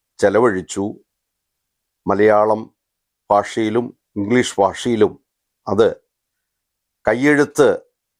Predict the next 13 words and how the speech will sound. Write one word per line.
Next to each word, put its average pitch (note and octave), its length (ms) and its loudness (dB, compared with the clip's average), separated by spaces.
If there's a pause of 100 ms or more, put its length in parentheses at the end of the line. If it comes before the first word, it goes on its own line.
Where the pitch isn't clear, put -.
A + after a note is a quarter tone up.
(120)
പൂർത്തീകരിക്കുവാൻ A2+ 920 0 (520)
ഒന്നര A#2+ 220 0
വർഷത്തോളം A2+ 640 0
സമയം G2+ 500 -2 (400)
ചെലവഴിച്ചു A2 480 -2
എന്ന് G#2 340 0 (1080)
അറിയുവാനിടയായി A2+ 720 2
തീർന്നു. - 460 -8 (1300)
പാസ്റ്റർ C3 240 0
ഒന്നുകൂടെ C#3+ 680 2 (480)
അതിൻ്റെ B2 300 2
ഒരു, A#2 440 2 (340)
ആ, - 140 -2